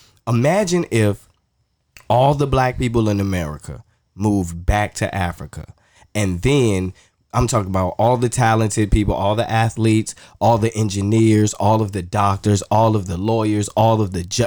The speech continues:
everybody, right? Imagine the, one, the talent, the educational level, the everything, because not to knock Africa saying they don't have,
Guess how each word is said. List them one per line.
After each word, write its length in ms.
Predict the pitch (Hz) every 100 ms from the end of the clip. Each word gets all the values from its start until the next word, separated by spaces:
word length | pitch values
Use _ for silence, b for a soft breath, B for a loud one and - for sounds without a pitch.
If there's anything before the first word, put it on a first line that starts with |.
| -
everybody, 800 | 147 127 117 90 78 71 - - _
right? 360 | 98 113 143 - b b _ -
Imagine 920 | 117 95 98 110 123 135 143 147 151 b b _
the, 200 | 101 95 92 87
one, 300 | 101 135 147
the 100 | 104
talent, 520 | - 113 113 117 110
the 160 | 98 -
educational 680 | 101 90 - 113 - 110 104
level, 340 | 104 101 101
the 180 | 95 95
everything, 400 | 107 113 110 117
because 280 | 104 110 98
not 240 | 104 120 -
to 80 |
knock 260 | 143 135 131
Africa 340 | 123 127 120
saying 200 | 110 113
they 100 | 110
don't 240 | 107 113 104
have, 340 | 110 107 104